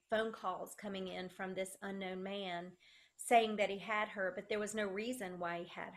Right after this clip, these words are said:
her. And so it began a month-long investigation that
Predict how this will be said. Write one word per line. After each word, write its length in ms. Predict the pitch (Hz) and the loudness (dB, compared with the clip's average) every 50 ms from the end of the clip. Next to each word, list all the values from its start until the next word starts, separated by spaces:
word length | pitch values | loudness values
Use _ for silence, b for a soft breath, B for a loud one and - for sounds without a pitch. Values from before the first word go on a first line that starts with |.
| - - | -10 -6
her. 140 | 190 180 175 - - | -6 -6 -6 -6 -6
And 140 | - 208 208 | -6 -6 -4
so 160 | - 233 214 - | -2 -2 0 4
it 180 | - 247 247 247 | 4 4 4 4
began 640 | 240 233 190 - 240 226 220 214 214 208 214 208 - B B B B B B B | 2 -4 -2 0 0 2 2 2 2 0 -2 -6 -10 B B B B B B B
a 80 | 196 202 | 0 2
month-long 440 | 202 202 208 - - - 226 214 214 | 4 4 4 4 4 0 0 0 0
investigation 920 | 214 196 208 208 208 - - 202 - 202 196 202 208 - - 208 190 190 | 0 0 0 0 0 -2 -6 -2 0 0 0 2 0 -2 -4 -4 -4 -2
that 240 | 180 185 185 - - | 0 0 0 0 -2